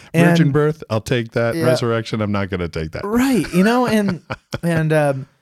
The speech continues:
Speaker 2: unfortunately, culture permits that, but
Speaker 1: Mm-hmm.
Speaker 2: God doesn't.
Speaker 1: Nope.
Speaker 2: And if the word of God testifies clearly to it, then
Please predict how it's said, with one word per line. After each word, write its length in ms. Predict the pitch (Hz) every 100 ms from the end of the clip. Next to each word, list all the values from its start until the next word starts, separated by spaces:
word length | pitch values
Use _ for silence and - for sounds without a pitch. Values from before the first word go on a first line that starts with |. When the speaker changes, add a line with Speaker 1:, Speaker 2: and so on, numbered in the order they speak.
| _ _ _ _ 156 151
Speaker 2:
unfortunately, 960 | - 196 233 202 131 101 101 110 156 _ _ _ -
culture 440 | - 165 185 - 151
permits 580 | - 123 131 185 185 -
that, 340 | 85 95 131 _ -
but 140 | - 85
Speaker 1:
Mm-hmm. 60 |
Speaker 2:
God 220 | 110 110 113
doesn't. 460 | 180 147 92 120
Speaker 1:
Nope. 220 | 90 90 - _ - _ _ -
Speaker 2:
And 420 | 156 156 160 143 - _ -
if 120 | 147
the 80 | 151
word 220 | 131 151
of 80 | 156
God 380 | 131 120 120 127
testifies 640 | 113 - 117 117 107 107
clearly 420 | - - 120 113 107
to 200 | 107 101
it, 160 | 107 -
then 640 | 113 117 110 107 104 -